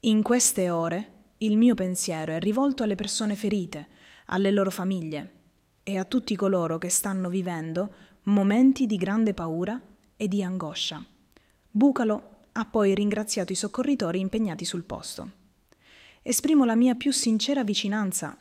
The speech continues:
e rivolgo un sentito ringraziamento ai vigili del fuoco, agli operatori del centodiciotto, alle forze dell'ordine e a tutti i soccorritori che stanno lavorando senza sosta per mettere in sicurezza l'area e prestare assistenza.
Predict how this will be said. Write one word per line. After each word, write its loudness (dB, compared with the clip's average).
e -8
rivolgo 2
un 2
sentito 0
ringraziamento -2
ai 2
vigili -2
del -6
fuoco, -10
agli -2
operatori 0
del 0
centodiciotto, -2
alle 0
forze -2
dell'ordine 0
e -2
a 0
tutti -2
i -2
soccorritori -2
che -2
stanno -4
lavorando 2
senza -2
sosta -4
per -2
mettere -2
in -8
sicurezza -4
l'area -4
e -4
prestare -4
assistenza. -8